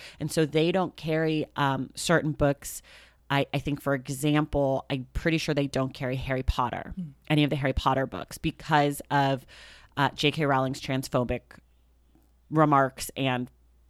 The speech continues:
Speaker 1: perspective,
Speaker 2: Mm-hmm.
Speaker 1: frankly. Um, and so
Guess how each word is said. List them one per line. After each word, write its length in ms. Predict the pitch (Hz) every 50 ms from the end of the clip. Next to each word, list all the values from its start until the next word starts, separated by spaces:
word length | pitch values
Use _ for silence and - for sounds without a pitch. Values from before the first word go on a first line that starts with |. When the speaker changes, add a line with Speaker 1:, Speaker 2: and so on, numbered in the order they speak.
| _ -
Speaker 1:
perspective, 640 | - 120 - - - 107 123 - - - 85 101 -
Speaker 2:
Mm-hmm. 200 | - 190 147 160
Speaker 1:
frankly. 400 | 190 - - - - 104 110 - - - - - - - -
Um, 360 | 160 156 147 143 135 120 - - - _ -
and 220 | 170 165 160 160
so 580 | - - - 160 151 151 151 147 143 135 -